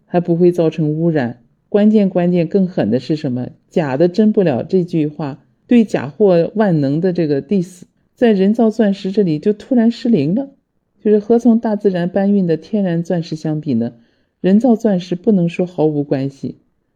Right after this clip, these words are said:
只能说真的是一模一样啊。你像过去吧，传统的人造金刚石工艺呢，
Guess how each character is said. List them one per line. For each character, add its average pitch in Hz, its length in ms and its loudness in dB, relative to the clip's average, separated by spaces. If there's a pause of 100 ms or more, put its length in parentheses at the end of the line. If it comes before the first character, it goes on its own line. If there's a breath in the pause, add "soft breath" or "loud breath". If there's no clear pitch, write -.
(120)
只 202 140 0
能 220 180 6
说 247 180 2
真 240 200 4
的 208 100 4
是 175 180 -4
一 190 180 0
模 151 260 0
一 127 260 -6
样 151 300 -4
啊。 117 140 -10 (440)
你 196 120 0
像 208 200 0
过 208 180 4
去 202 220 -2
吧， 151 160 -2
传 175 300 -2
统 170 180 -4
的 139 100 -2
人 143 240 -2
造 151 320 -4 (240 soft breath)
金 175 160 -2
刚 170 200 0
石 143 200 -4
工 156 200 -4
艺 156 160 -4
呢， 123 220 -6